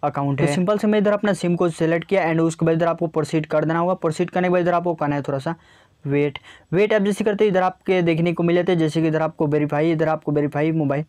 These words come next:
नंबर, इधर आपको थोड़ा सा वेट कर लेना होगा। जैसे आप थोड़ा सा वेट करते हैं तो इधर आपको देखने को मिल जाते हैं रजिस्टर न्यू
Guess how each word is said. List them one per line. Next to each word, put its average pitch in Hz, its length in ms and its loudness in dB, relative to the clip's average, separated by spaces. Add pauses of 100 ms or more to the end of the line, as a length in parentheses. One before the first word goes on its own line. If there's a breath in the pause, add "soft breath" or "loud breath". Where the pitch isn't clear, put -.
(120)
नंबर, 139 380 0 (320 loud breath)
इधर 180 160 2
आपको 196 240 0
थोड़ा 170 160 0
सा 160 120 -2
वेट 156 200 0 (300)
कर 143 100 -2
लेना 139 220 0
होगा। 139 220 0
जैसे 220 220 2
आप 233 160 0
थोड़ा 214 100 2
सा 202 120 0
वेट 180 240 2
करते 185 220 0
हैं 175 60 0
तो 185 60 0
इधर 175 120 2
आपको 180 240 0
देखने 160 260 2
को 160 100 0
मिल 160 120 2
जाते 170 180 2
हैं 151 80 4
रजिस्टर 147 360 2
न्यू 165 260 0